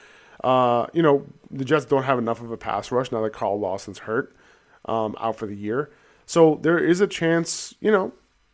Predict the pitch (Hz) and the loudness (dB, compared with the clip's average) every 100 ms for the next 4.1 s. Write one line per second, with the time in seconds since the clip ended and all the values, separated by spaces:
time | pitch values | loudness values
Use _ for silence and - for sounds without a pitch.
0 | - 120 147 156 - 131 147 160 131 143 | -12 2 4 4 0 -4 0 0 2 2
1 | 139 120 135 139 135 127 131 - 135 - | 2 0 2 0 0 -2 -2 0 -2 -2
2 | - - 117 131 127 131 127 123 117 123 | -8 -6 -4 -4 -4 -2 -2 0 -2 -2
3 | 120 127 117 - 123 127 110 110 143 - | -6 -8 -8 -8 -8 -4 -2 -2 -4 -6
4 | - | -12